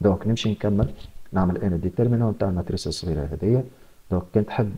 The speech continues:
دخل لك السيني موا هذاك لداخل ولا خليها لبرا ما يسالش، ها.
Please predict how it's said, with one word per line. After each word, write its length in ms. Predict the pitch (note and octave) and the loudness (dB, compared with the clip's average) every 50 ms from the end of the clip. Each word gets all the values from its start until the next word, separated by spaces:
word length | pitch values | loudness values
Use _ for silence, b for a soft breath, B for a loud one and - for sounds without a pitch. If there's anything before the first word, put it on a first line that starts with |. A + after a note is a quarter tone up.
| - - | -8 -4
دخل 340 | E2+ F#2 - - - F#2+ F2 | -4 -4 -4 -2 -2 -2 -2
لك 140 | E2 E2+ - | -2 -4 -6
السيني 360 | - - - F#2+ F#2 E2 D#2+ | -10 -6 -2 -2 0 0 0
موا 200 | D#2+ E2 E2+ E2+ | -2 -2 -2 -4
هذاك 360 | E2 D2+ D2 E2 E2 - - | -4 -6 -4 -6 -6 -4 -4
لداخل 380 | D2 C#2+ - G2 G#2 - - G2 | -6 -2 0 -2 0 0 -2 -2
ولا 160 | F#2 D#2+ D#2+ | -2 -2 -2
خليها 320 | - - G#2+ G#2+ G#2 F2+ | -2 0 0 0 2 0
لبرا 280 | E2 D2 F2+ F2+ E2+ D#2+ | 0 -2 -2 -2 -2 -4
ما 80 | C#2+ | -6
يسالش، 460 | C#2+ - - F#2 F#2+ G#2 G#2+ - - F2 | -6 -6 -2 0 0 2 0 -2 -4 -4
ها. 120 | E2+ F#2+ | -6 -6